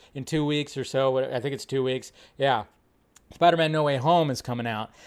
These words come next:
So, naturally, it's like, "Oh, yeah, we might as well just get it out there now." But I just feel sorry for Andrew, man, <laughs> 'cause he's like,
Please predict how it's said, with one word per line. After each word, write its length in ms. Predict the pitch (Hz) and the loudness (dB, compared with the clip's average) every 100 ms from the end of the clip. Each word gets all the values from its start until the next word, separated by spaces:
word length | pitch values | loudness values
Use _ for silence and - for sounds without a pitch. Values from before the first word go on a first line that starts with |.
| - | -12
So, 380 | - 147 143 135 | 2 6 6 6
naturally, 840 | 139 165 170 165 135 120 113 110 _ - _ | 4 4 4 2 -2 -2 -4 -6 _ -20 _
it's 100 | 139 | -2
like, 200 | 143 135 | 0 4
"Oh, 80 | 190 | 8
yeah, 180 | 175 143 | 10 10
we 80 | 156 | 8
might 160 | 180 | 6
as 100 | 180 | 6
well 120 | 165 151 | 6 4
just 240 | 143 - | 2 0
get 180 | 147 160 | 4 6
it 80 | 147 | 6
out 220 | 147 143 | 4 4
there 160 | 131 | 2
now." 420 | 117 135 135 110 - - | 2 2 4 2 -2 -2
But 100 | 151 | 2
I 60 | 170 | 2
just 180 | 190 | 2
feel 140 | - 233 | 2 4
sorry 280 | - 202 202 | 8 8 8
for 220 | 180 - | 4 2
Andrew, 460 | 160 175 135 117 107 | 2 2 0 -2 0
man, 340 | 117 131 151 - | 2 2 0 -4
<laughs> 120 | - | 2
'cause 160 | 208 - | 2 4
he's 220 | 220 214 | 2 4
like, 200 | 180 156 | 2 2